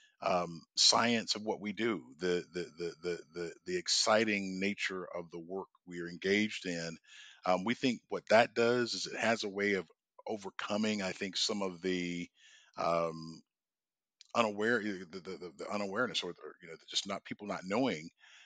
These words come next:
uh, about, uh, the, the degree to which we engage in those scientific activities, um, and those research opportunities. And I think it provides a, a more deeper understanding of the work we do. So leveraging the technical talent,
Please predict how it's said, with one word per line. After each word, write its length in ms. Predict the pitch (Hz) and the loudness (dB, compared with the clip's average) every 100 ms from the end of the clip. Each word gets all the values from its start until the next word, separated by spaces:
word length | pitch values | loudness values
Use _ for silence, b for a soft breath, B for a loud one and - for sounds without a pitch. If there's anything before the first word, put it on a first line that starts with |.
| B | B
uh, 140 | 85 80 | -2 0
about, 460 | 87 92 87 85 - - | 4 4 2 -2 -10 -6
uh, 200 | 92 90 | 0 2
the, 280 | 82 85 82 - | 2 0 -2 -6
the 80 | 87 | -10
degree 480 | 82 80 92 90 87 | -10 -8 -6 -4 -6
to 100 | - | -10
which 360 | 85 87 - 90 | -8 -8 -8 -6
we 160 | 90 | -6
engage 400 | 85 87 87 87 | -4 -2 -2 -4
in 80 | 85 | -8
those 180 | 82 - | -4 0
scientific 540 | 98 87 - 85 - | 0 -2 -6 -12 -8
activities, 800 | 85 - - 80 80 78 76 - B B B - | -8 -8 -10 -8 -8 -10 -6 -6 B B B -6
um, 340 | 78 78 76 | -2 0 -2
and 100 | 85 | -6
those 160 | 85 85 | -6 -6
research 320 | 90 87 87 | -6 -6 -6
opportunities. 880 | 87 82 - 98 87 82 80 76 - - b b b | -6 -8 -10 -8 -8 -6 -8 -4 -4 -4 b b b
And 400 | 95 95 90 87 - | 2 4 4 2 -4
I 120 | 90 | -4
think 240 | - 107 - | -2 -6 -6
it 100 | - - | -12 -8
provides 500 | 104 92 90 92 - | -6 0 2 2 0
a, 140 | 87 82 76 _ | -4 -4 -8 _
a 40 | 95 | -6
more 220 | 98 90 85 | -4 -6 -4
deeper 320 | 113 - 85 | -6 -4 -8
understanding 580 | 87 82 - 92 87 80 | -6 -6 -2 -2 -2 -4
of 140 | 82 | -8
the 80 | 80 | -8
work 240 | 80 85 - | -8 -8 -8
we 100 | 80 76 | -12 -12
do. 180 | 80 76 | -6 0
So 340 | - 92 85 b b b 87 | 2 2 -2 b b b 4
leveraging 520 | 107 143 160 147 123 | 6 6 4 -2 -4
the 100 | 101 | -6
technical 600 | - 110 - 113 - 98 - | -4 -4 -4 -12 -12 -14 -10
talent, 460 | 98 90 90 87 | -6 -2 -2 -4